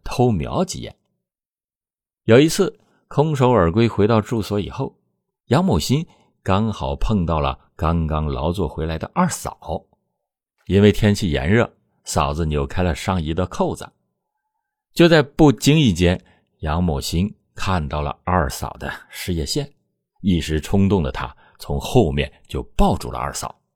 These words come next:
二嫂当时被吓了一跳，拼命的想挣脱小叔子，并且大声的叫喊。可是由于当时两个大哥都已经外出打工，加上杨某新当时的房子非常的偏僻，左右都没有邻居，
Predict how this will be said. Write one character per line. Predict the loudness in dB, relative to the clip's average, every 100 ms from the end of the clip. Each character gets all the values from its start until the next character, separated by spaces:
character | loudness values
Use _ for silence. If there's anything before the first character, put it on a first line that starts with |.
| _ _ _ _ 0
二 | 2
嫂 | 2 2
当 | 0 0
时 | -2
被 | -2
吓 | -2 -2 -4
了 |
一 | -6
跳， | -8 -8 -10 _ _ -4
拼 | 2 2
命 | 2 0
的 |
想 | -2 -4 -2
挣 | 0 0
脱 | 0
小 | -4 -6
叔 | -10 -10 -8
子， | -10 -14 _
并 | 0 2
且 | 0 -4
大 | -4 -2
声 | -4 -4
的 | -4
叫 | -2 -4
喊。 | -4 -12 _ _ _ _ _ _ _ _
可 | 0
是 | 2 6
由 | 6
于 | 4 2
当 | 2
时 | 2 2
两 | 2 2
个 | 0
大 | 0 -2
哥 | 0 0 -2 _ -2
都 | 4 4 4
已 | 2
经 | -2 -2
外 | -2 -2
出 | -4
打 | -8 -6
工， | -4 -4 -4 _ _ _ _ -2
加 | 0
上 | 0 -2
杨 | -2 -2
某 | -2 -2
新 | -2 0
当 | 0 0
时 | -2
的 | -4
房 | -4 -8 -4 -2
子 | -2 -6 _ _
非 | -6 0 0
常 | 0 -4
的 | -4
偏 | 0 0 0
僻， | -2 -6 _ _ _
左 | -4 0 4
右 | 4 4 0 _ 2
都 | 4 4
没 | 0
有 | -4
邻 | -10 -12
居， | -14